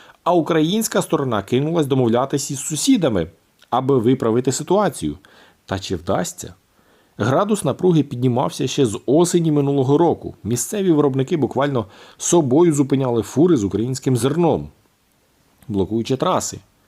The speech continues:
Місцеві уряди обіцяли виробникам, що відшукають рішення проблеми, і зрештою не знайшли нічого кращого, ніж заблокувати імпорт з України. Ми звикли до того, що корупція не лише наша внутрішня проблема,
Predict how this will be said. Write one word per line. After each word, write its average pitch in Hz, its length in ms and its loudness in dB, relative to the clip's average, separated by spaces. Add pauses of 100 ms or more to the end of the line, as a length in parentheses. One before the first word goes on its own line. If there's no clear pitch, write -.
(380)
Місцеві 202 600 0 (120)
уряди 156 460 2
обіцяли 131 480 -2
виробникам, 131 500 0
що 117 420 -2
відшукають 139 720 -2
рішення 170 380 -4
проблеми, 160 560 -2
і 113 80 -2
зрештою 127 580 -2
не 131 120 -2
знайшли 156 340 -4
нічого 123 260 -2
кращого, - 400 -6
ніж 131 140 0
заблокувати 131 800 0
імпорт 110 380 -4
з 98 60 -4
України. 90 560 -2 (760)
Ми 208 180 2
звикли 202 320 2
до 131 140 2
того, 127 200 2
що 117 140 -4
корупція 127 600 0 (300)
не 123 160 -4
лише 156 300 0
наша 131 240 -2
внутрішня 113 400 -4
проблема, 92 600 -4